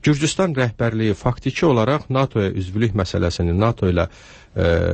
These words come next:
demək, e, tərəfdaşlıq məsələsini bir növ siyasi məqsədlər və Gürcüstanın ərazi bütövlüyünün bərpası məqsədi ilə istifadə edirdi. Amma, e, nato, e, hansısa bir dövlətin, xüsusilə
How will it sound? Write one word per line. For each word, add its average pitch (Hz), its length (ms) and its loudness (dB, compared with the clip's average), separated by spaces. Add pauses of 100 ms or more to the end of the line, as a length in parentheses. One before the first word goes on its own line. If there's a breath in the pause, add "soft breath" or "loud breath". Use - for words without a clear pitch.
(500)
demək, 92 320 0
e, 82 260 0
tərəfdaşlıq 104 560 -2
məsələsini 92 640 0 (400 loud breath)
bir 214 120 6
növ 170 120 2
siyasi 139 440 -2
məqsədlər 117 600 0
və 123 160 2
Gürcüstanın 117 640 0 (480 loud breath)
ərazi 123 320 0
bütövlüyünün 107 560 -2
bərpası 117 540 -2 (100)
məqsədi 82 380 -2
ilə 78 100 -2
istifadə 80 480 -2
edirdi. 92 380 -2 (400 loud breath)
Amma, 139 400 2
e, 110 80 -2 (260)
nato, 156 680 -2
e, 98 880 -6 (1120)
hansısa 123 380 2
bir 98 180 0
dövlətin, 98 480 0
xüsusilə 101 400 -2